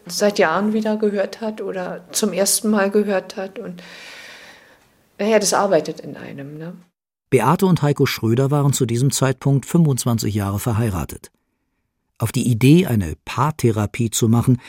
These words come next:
Speaker 2: hatte sie ein Fernsehbeitrag gebracht,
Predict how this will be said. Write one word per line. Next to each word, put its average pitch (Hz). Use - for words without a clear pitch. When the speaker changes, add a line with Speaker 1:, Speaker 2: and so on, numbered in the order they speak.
Speaker 2:
hatte 147
sie 131
ein 117
Fernsehbeitrag 90
gebracht, -